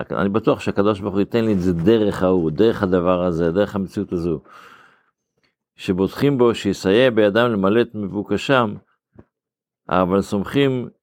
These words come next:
על הפעולה וההשתדלות שהם עושים כדי שה-,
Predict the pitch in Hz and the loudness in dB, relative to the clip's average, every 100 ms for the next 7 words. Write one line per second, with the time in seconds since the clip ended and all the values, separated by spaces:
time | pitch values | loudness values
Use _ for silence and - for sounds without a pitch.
0 | _ _ 92 95 - 95 107 120 110 101 | _ _ 0 0 0 -2 2 2 2 0
1 | - 98 104 120 - 101 98 - 120 104 | -2 -2 -2 -2 0 0 0 -2 -4 -2
2 | 92 101 104 - 90 82 | 2 2 2 0 0 0